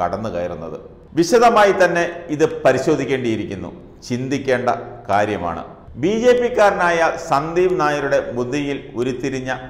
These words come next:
ആശയമാണ് നയതന്ത്ര ബാഗിൽ സ്വർണം കടത്തുക എന്നത്. സന്ദീപ്,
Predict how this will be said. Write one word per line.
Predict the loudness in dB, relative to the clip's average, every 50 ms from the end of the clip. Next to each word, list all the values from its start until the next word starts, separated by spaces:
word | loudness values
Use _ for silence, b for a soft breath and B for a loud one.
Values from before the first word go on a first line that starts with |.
| -4 -2 0
ആശയമാണ് | 0 0 -2 -2 -2 0 0 -2 -2 -2 -4 -4 -8 -10 -12 -8 -6
നയതന്ത്ര | -4 -2 -2 -2 -2 -2 -4 -2 -2 -2 0 2 2
ബാഗിൽ | 2 2 0 -4 -8 -10 -12 -12 -8
സ്വർണം | -6 -6 -6 -6 -8 -8 -6 -6
കടത്തുക | -6 -6 -6 -8 -8 -6 -6 -6 -6 -8 -12 -14 -14
എന്നത്. | -12 -10 -12 -12 -12 -14 -16 -18 -18 -18 -20 -20 -16 0
സന്ദീപ്, | 2 2 2 2 0 2 2 2 2 0 -2